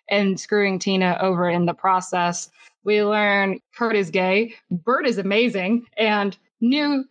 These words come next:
Kurt was gay, but is, is, is cool with it. Kurt makes a very, you know, does a very great dance that we are all very much thankful for later, even now. And, uh, oh yeah, Quinn's pregnant. Not,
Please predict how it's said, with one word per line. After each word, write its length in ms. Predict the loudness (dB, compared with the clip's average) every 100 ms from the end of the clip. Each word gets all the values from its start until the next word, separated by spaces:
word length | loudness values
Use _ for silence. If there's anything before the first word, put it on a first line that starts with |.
| _ _ -6
Kurt 220 | 0 0
was 140 | 0
gay, 440 | 0 0 0 0 -2
but 140 | 0 0
is, 220 | 0 -2
is, 280 | 0 0 0
is 160 | -2
cool 160 | 0 0
with 160 | 0 0
it. 220 | -2 -2 _
Kurt 320 | 0 0 0 _
makes 420 | -2 0 0 -2 0
a 220 | 2 0
very, 500 | 0 0 2 2 0 -2
you 180 | 0 2
know, 160 | 0
does 240 | 0 0 0
a 80 | 0
very 260 | 2 2
great 300 | 0 -2 0
dance 360 | 0 0 -2 -2
that 140 | 0
we 120 | 2
are 160 | 0 0
all 400 | 0 0 0 -2
very 300 | -2 0 2
much 380 | 2 0 -4 -4
thankful 380 | -2 -2 -2 -6
for 340 | -2 -2 0
later, 460 | 0 2 2 0 -2 _ -20 -20 _
even 320 | -2 0 2
now. 420 | 2 2 2 0 -4 -18 -20 _ -2
And, 640 | 0 2 2 0 -2 0
uh, 420 | 0 2 2 -2 0
oh 120 | 0
yeah, 260 | 2 0 -2 _ -20 _ _ _
Quinn's 260 | -2 0 -2
pregnant. 520 | 0 0 2 0 -4 -10 _ 0
Not, 280 | 2 0